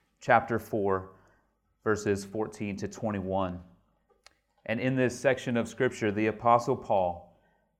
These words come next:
tells the Corinthian church about his love for them as a father loves a child. And he, he sets up for them a example of faithfulness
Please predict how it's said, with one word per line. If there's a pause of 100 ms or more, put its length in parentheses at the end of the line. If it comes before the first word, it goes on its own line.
(260)
tells
the
Corinthian
church
about
his
love
for
them
as
a
father (120)
loves
a
child. (680)
And
he, (160)
he
sets
up
for
them
a
example
of
faithfulness